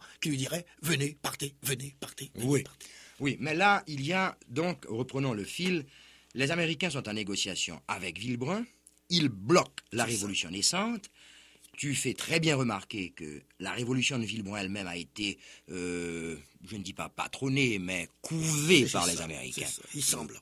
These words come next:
Speaker 2: Couvée avec beaucoup de bienveillance
Speaker 1: Oui.
Speaker 2: par les Américains qui sentaient qu'il y avait là un homme qu'ils pourraient utiliser à
Speaker 1: C'est
Speaker 2: l'avenir.
Speaker 1: ça.
Speaker 2: Bien. Alors, ils bloquent Bobo et à Port-au-Prince,
Speaker 1: Oui.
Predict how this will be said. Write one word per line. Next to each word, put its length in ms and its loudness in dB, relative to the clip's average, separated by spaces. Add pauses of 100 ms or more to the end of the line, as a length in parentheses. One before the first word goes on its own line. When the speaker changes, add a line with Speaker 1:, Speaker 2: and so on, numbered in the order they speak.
Speaker 2:
Couvée 420 4
avec 240 0
beaucoup 380 -2
de 100 -4
bienveillance 720 8
Speaker 1:
Oui. 140 4
Speaker 2:
par 120 -4
les 140 -8
Américains 540 -4
qui 120 -10
sentaient 540 -4 (240)
qu'il 180 -4
y 80 4
avait 160 0
là 140 2
un 240 0
homme 640 2
qu'ils 240 6
pourraient 300 6
utiliser 480 6
à 80 8
Speaker 1:
C'est 100 2
Speaker 2:
l'avenir. 200 -4
Speaker 1:
ça. 60 -10 (480)
Speaker 2:
Bien. 180 2 (340)
Alors, 320 4
ils 160 6
bloquent 320 6
Bobo 440 4 (300)
et 240 6
à 100 4
Port-au-Prince, 840 4
Speaker 1:
Oui. 60 -4